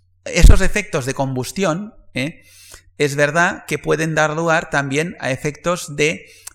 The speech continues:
tapar un poco la cubierta de nubes. Por ejemplo, si, eh, los combustibles fósiles que gastamos tienen azufre, ¿eh? nos hacen, eh, eh, iones sulfato, y esto favorece la formación de nubes.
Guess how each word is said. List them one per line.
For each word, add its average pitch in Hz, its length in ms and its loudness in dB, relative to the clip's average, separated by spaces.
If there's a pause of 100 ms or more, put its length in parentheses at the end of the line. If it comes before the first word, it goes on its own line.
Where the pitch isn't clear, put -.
tapar 156 340 -2
un 156 140 -8
poco 170 280 -4
la 165 140 -4
cubierta 135 460 -6
de 165 100 -6
nubes. 202 340 -10
Por 123 180 -6
ejemplo, 120 600 -8 (320)
si, 151 480 -6 (100)
eh, 127 400 -4
los 135 220 -4
combustibles 147 680 -8
fósiles 143 480 -6
que 151 120 -10
gastamos 131 680 -8 (280)
tienen 135 440 -6
azufre, 160 560 -8 (280)
¿eh? 143 220 -12 (280)
nos 139 240 -8
hacen, 143 340 -4 (240)
eh, 120 420 -4
eh, 127 180 -8
iones 135 440 -4
sulfato, 185 760 -6
y 127 120 -6
esto 156 460 -8
favorece 135 520 -4
la 147 100 -6
formación 117 500 -8
de 117 100 -6
nubes. 147 440 -6